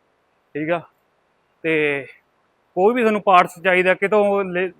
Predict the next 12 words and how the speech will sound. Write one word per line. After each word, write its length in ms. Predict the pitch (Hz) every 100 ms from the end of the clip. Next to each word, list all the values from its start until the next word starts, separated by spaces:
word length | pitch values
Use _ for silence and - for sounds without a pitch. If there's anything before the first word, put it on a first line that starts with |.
| 160
ਜਾਣ 260 | 160 160
ਦੀ 120 | 160 175
ਲੋੜ 220 | 175 170
ਨਹੀਂ, 200 | 180 170 _ _ _ _ _ _
ਠੀਕ 140 | 165 160
ਹੈ 100 | 185
ਜੀ। 100 | 185 _
ਪੂਰਾ 380 | 180 185 185 185 - - _ _ _ _ _
ਸਪੇਅਰ 340 | - - 180 190
ਪਾਰਟ 240 | 202 180
ਦਾ 120 | 180
ਸਮਾਨ 420 | 165 160 156 156